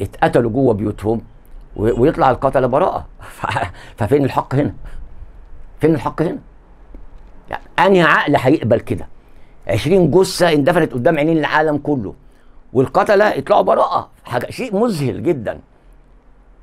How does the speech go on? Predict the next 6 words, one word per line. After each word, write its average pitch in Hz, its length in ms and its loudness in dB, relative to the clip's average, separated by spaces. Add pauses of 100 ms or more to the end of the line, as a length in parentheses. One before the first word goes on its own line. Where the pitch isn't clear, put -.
(560)
ازاي 117 240 4
ده 180 80 2
يبقى 135 140 -2
حق؟ - 380 -8 (1120)
أين 185 140 4
الحق؟ 170 340 0